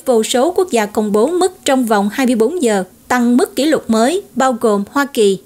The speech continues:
Úc và nhiều quốc gia ở châu Âu và Bolivia. Mặc dù các nghiên cứu cho thấy biến thể Omicron ít gây chết người hơn so với một số biến thể trước đó, nhưng số lượng lớn những người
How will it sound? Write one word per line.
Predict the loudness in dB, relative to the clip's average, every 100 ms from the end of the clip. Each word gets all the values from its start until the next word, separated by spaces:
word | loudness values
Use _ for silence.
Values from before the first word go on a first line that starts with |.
| -2
Úc | 0 0 -6 -8
và | -4
nhiều | 0 2 2 0
quốc | -4
gia | -2 -2
ở | 0 -2
châu | 0 0
Âu | 2 2
và | 2 0 0
Bolivia. | 0 0 2 2 0 0 2 -2 -6 -18 -20 -20 -20 -20 -20 -12 -2
Mặc | -2 0
dù | 2
các | 2 0
nghiên | -2 -2
cứu | 0 0 0
cho | -2 -2
thấy | -2 0 0 -2 -8 -4
biến | -2 0
thể | 0 0
Omicron | 0 0 0 0 0 0 0
ít | -2 -2
gây | -2 0
chết | 0 -2 0
người | 0 0
hơn | 0 0 -2 -6 -8
so | -2 0
với | 2
một | 0 0
số | 0 0
biến | -2 -4
thể | -2 -2
trước | 0 -2
đó, | 0 0 0 -4 -8 -6
nhưng | 0 0 0
số | 0 0
lượng | 0 0
lớn | 0 0 -2
những | -2 0
người | 0